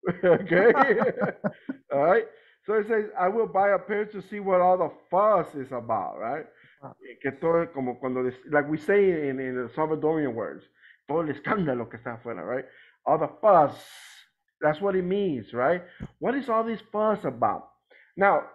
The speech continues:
Speaker 1: a fuss could be also not just escándalo, it could be just a lot of things that people are talking about. It's, it's a hot topic,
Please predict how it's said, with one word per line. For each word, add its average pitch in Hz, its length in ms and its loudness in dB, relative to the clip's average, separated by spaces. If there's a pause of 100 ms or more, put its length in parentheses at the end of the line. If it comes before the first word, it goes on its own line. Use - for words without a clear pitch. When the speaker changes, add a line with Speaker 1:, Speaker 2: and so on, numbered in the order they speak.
(280)
Speaker 1:
a 147 60 2
fuss 277 360 4
could 226 160 -6
be 226 160 -2
also 214 600 -2 (340)
not 160 280 -4
just 190 260 -2
escándalo, 196 540 -4
it 151 60 -6
could 156 140 -8
be 180 100 -4
just 160 240 -8 (100)
a 147 80 0
lot 156 160 2
of 165 120 -6
things 185 260 -2
that 143 220 -4
people 170 260 -6
are 120 80 -2
talking 233 320 -2
about. 110 360 -6 (140)
It's, 113 120 -12 (160)
it's 123 120 -14
a 139 60 -6
hot 160 300 -2
topic, 180 400 -6